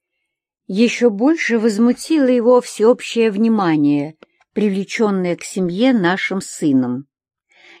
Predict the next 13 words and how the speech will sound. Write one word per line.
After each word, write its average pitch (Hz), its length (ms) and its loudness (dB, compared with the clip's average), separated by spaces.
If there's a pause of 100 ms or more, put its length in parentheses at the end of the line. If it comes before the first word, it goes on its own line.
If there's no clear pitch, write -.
(140)
Кевин 151 560 2 (960)
и 254 140 2
Четверг 247 880 -2 (640)
вырвали 233 560 2
Джайлза 160 800 -2 (300)
из 220 160 2
его 208 260 2
норы 196 560 -2 (500)
и 247 100 0
представили 247 680 0
на 208 140 0
всеобщее 208 600 0
обозрение, 180 960 -2